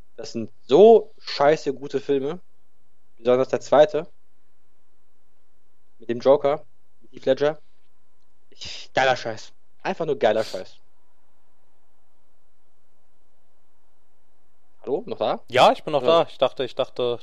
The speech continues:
Speaker 2: das, äh, wirkte nicht wie ein Abschluss, deshalb habe ich noch gewartet.
Speaker 1: Das, das war für mich persönlich ein Abschluss. Nee,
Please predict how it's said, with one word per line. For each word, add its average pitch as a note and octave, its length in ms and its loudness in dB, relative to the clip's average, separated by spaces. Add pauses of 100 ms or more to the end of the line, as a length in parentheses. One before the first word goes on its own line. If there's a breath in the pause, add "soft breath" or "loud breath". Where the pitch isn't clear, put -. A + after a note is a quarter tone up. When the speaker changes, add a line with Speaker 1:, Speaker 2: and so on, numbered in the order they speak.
Speaker 2:
das, - 240 -8
äh, A2 200 -2
wirkte E3+ 280 2
nicht E3 180 -4
wie D3 80 8
ein B2 80 6
Abschluss, C3 400 2
deshalb - 220 -6
habe A#2+ 120 4
ich - 80 -14
noch A2+ 120 -12
gewartet. A2+ 420 -2 (220)
Speaker 1:
Das, A#2 180 0
das - 220 -4
war D3 160 8
für - 160 -4
mich B2+ 200 -6
persönlich A2 320 -8
ein A#2+ 60 -8
Abschluss. - 380 -4
Nee, C#3 180 2